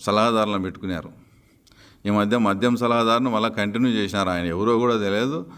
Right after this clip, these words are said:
ఆయన మద్యపాన నిషేధ ప్రచార కమిటీ చైర్మన్ అంట, మళ్ళీ ఆయన ఎక్స్‌టెండ్ చేసినారు. ఇలాంటి వాళ్ళందరికీ మీతో సహా అందరూ కూడా ఫిఫ్టీ పర్సెంట్ శాలరీస్ తీసుకోండి. మరి వినియోగం తగ్గించామని ప్రజలకు చెప్పేటప్పుడు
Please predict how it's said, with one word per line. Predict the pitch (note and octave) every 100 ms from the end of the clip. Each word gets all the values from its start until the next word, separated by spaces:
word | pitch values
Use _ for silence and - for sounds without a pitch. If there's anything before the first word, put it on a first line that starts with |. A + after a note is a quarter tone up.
| - -
ఆయన | G2+ A#2+
మద్యపాన | B2 G2 F#2 A2+ A2+ A#2+ B2 B2+ B2 - - G#2
నిషేధ | G#2 G2 A#2+ B2+
ప్రచార | B2+ G2+ G2+ A#2 A2
కమిటీ | G#2 G#2 B2 B2
చైర్మన్ | G#2+ A2 A#2
అంట, | G2+ F#2
మళ్ళీ | C#3+ B2+ A2+
ఆయన | G2+ F#2+
ఎక్స్‌టెండ్ | F#2 A2 G#2
చేసినారు. | F2 D#2 E2 D2 - - - -
ఇలాంటి | G2 A2 A2 A2
వాళ్ళందరికీ | A#2 B2+ A#2+ A2+ A2+
మీతో | G2+ A2+ A2+ A2+
సహా | G#2 G#2 A2 - - -
అందరూ | G#2+ B2+ C3
కూడా | C3 C3
ఫిఫ్టీ | B2+ A#2
పర్సెంట్ | B2 A#2+ B2 C3+
శాలరీస్ | C3 B2 B2 B2+
తీసుకోండి. | B2 A2 - B2 B2
మరి | A2+ B2+ - - - A2+
వినియోగం | G2 B2 C3+ C3+
తగ్గించామని | B2 A#2 A#2 A#2 A#2+ A#2+ A2
ప్రజలకు | G#2 A2+ B2 A2+
చెప్పేటప్పుడు | A2 G2+ F2 D#2+ E2+ A#2